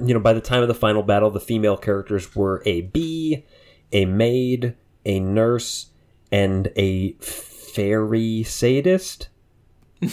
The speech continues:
Speaker 2: I mean, that, that, that, not, I mean, I don't think it was like, Sheena became very, you know, capable in her own right and, you know, participated in the final battle just fine. It's just, uh, I just didn't really,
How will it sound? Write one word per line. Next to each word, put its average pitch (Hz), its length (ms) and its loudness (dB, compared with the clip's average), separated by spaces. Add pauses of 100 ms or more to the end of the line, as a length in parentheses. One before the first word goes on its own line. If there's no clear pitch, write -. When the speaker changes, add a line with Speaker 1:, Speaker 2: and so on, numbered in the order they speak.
(1000)
Speaker 2:
I 226 80 -2
mean, 277 140 2
that, 311 200 -2
that, 247 260 -6
that, 233 240 -8 (180)
not, 254 200 6 (260)
I 247 100 4
mean, 254 120 4
I 247 120 2
don't 247 160 2
think 220 140 0
it - 20 2
was 180 120 -2
like, 165 320 -2 (1300)
Sheena 254 340 0
became 180 240 2
very, 160 280 2
you 139 280 -6
know, 123 160 -2
capable 156 500 -4
in 123 80 -4
her 139 120 -4
own 214 140 -2
right 120 340 -4 (100)
and, 127 300 -8
you 143 80 -2
know, 135 140 -2 (160)
participated 220 520 -2
in 147 60 -2
the 131 80 -2
final 127 280 -8
battle 117 280 -8
just 117 240 -12
fine. - 400 -14 (600)
It's 135 160 -4
just, 143 300 -6
uh, 113 280 -8 (1000)
I 147 80 -2
just 160 200 -8
didn't 170 220 -2
really, 147 380 -6